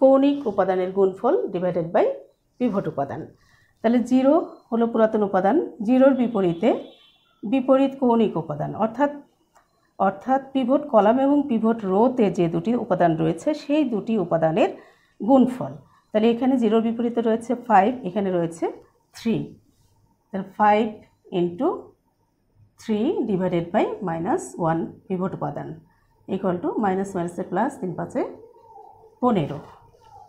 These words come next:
তারপর এ ওয়ান টু equal to পুরাতন উপাদান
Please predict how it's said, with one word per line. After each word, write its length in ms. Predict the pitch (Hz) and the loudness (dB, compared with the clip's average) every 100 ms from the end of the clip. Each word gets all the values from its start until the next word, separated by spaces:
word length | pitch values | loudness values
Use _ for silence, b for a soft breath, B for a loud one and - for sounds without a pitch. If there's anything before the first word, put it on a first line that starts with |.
| _ _ - | _ _ -4
তারপর 360 | 214 190 180 247 415 - | -2 -2 -2 -2 -2 -6
এ 160 | 240 233 247 247 - | -2 -2 -2 -4 -4
ওয়ান 200 | 190 180 226 302 - | 0 0 0 -2 -4
টু 100 | 214 147 156 _ _ _ - 185 | -6 -6 -10 _ _ _ -6 -4
equal 240 | 175 160 165 | -2 -4 -2
to 80 | 381 - _ _ _ _ _ _ | -6 -6 _ _ _ _ _ _
পুরাতন 340 | - 294 285 269 | 2 4 4 0
উপাদান 340 | 247 240 226 | 0 0 2